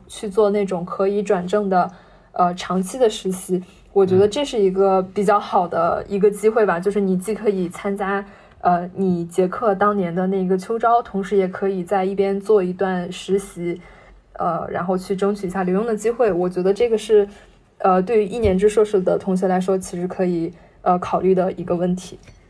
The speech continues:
Speaker 2: 嗯，嗯。畅仔这边有什么要补充的吗？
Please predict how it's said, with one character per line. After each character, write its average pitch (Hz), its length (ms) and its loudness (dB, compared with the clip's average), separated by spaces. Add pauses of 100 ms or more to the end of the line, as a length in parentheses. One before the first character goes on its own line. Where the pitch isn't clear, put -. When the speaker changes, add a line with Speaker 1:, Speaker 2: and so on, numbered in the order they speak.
(100)
Speaker 2:
嗯， 139 160 -8 (260)
嗯。 95 140 -12 (1600)
畅 143 180 -10
仔 98 160 -8
这 85 140 -14
边 90 160 -8
有 80 100 -14
什 - 140 -18
么 80 80 -14
要 80 100 -12
补 78 240 -20
充 80 260 -16
的 78 80 -14
吗？ - 60 -18